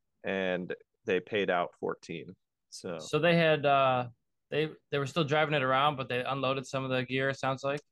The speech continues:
Speaker 1: Mm-hmm. Yep. <laughs> And, uh, I have another story about that, actually. Let me grab the helmet. I'll show you.
Speaker 2: Yeah.
Speaker 1: So <laughs> I had this helmet. Uh,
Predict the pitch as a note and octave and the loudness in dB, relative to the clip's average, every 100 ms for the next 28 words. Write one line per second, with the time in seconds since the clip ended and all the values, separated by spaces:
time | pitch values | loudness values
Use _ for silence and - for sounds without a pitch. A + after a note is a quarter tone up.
0 | _ - A2+ A#2 A#2 - _ - A#2+ C3+ | _ -6 -4 -2 -4 -8 _ 0 2 4
1 | - G2 - F3 C#3+ C#3 A#2+ G#2+ F#2+ B2 | 2 0 2 2 4 4 6 4 4 2
2 | A#2+ A2+ F3+ - A#2+ G#2+ G2 F#2 E2 G#2 | 2 0 0 0 -2 2 2 2 0 -2
3 | - G2 G#2 G2+ G#2+ A2 F#2+ A2 A#2 - | -4 -6 -4 -2 0 0 0 -2 0 -2
4 | A2 - A#2 A2+ A2 _ _ E3 B2+ - | -6 -2 2 2 -2 _ _ -4 -4 -6
5 | _ _ _ _ - A#2 A2+ A2+ - _ | _ _ _ _ 0 4 6 4 2 _
6 | - - - _ _ _ - G#2 B2 G2+ | -8 -8 -10 _ _ _ -10 0 2 4
7 | B2 B2+ C3+ B2 G#2 E2 - _ _ _ | 2 2 4 4 4 0 -6 _ _ _
8 | _ G2 F2+ | _ -4 -4